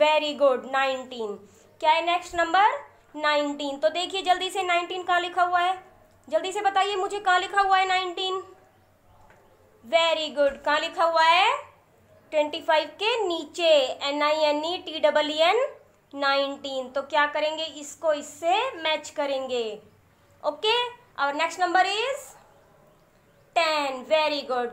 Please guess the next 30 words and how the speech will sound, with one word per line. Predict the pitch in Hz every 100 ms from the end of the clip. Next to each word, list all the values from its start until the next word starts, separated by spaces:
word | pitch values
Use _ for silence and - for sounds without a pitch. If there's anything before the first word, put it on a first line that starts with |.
| -
क्या | 320 320
है? | 349 427 508 - - _ _ _ -
टेन। | 320 269 214 - - _ -
तो | 269 -
टेन | 349 359
कहाँ | 359 349 359
है? | 403 508 523 _ _ _ _ 311
टी |
ई | 311 311 320 339
एन, | 349 415 571 - - _ _ _ - - - -
टेन, | 294 240 208 175 - _ _ _ _ -
ओके? | - 403 453 523 571 - - - - _ _ _ -
आ | 302
रहा | 339
है | 403
सबको | 453 453 466
समझ | 453 440 370
में? | 453 466 480 - _ _ _ _ _
Very | 247 311 302 285 233
good। | 233 214 - -
नेक्स्ट | 311 349 381
नंबर | 359 392
is | 427 480 466 - - _ _ -
नाइन। | 330 349 339 285
बताइए | 302 349 381 392
नाइन | 392 392
कहाँ | 381 370
लिखा | 370 381
हुआ | 381 359
है? | 359